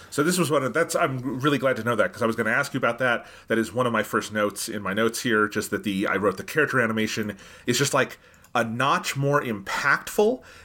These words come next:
It's, all the animation in these movies is fluid, but there's, like, a level of fluidity and detail that feels like it, I, the phrase I kind of came up with was, it feels like it's really emphasizing the weight of bodies in motion.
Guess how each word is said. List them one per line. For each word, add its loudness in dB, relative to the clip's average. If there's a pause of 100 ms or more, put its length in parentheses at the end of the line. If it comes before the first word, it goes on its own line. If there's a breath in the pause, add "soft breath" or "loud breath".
(120)
It's, 2
all 6
the 4
animation 2
in -2
these -2
movies -2
is -4
fluid, 0
but -2
there's, 0
like, 0
a 4
level 2
of 0
fluidity -2 (260 soft breath)
and -2
detail 0 (260 loud breath)
that 2
feels 2
like 2
it, 0
I, 4
the 0
phrase 0
I 2
kind 0
of 2
came -2
up 4
with -2
was, 2
it 2
feels 2
like 0
it's -4
really 0
emphasizing 0
the 0
weight 0
of -4
bodies 0
in -6
motion. 0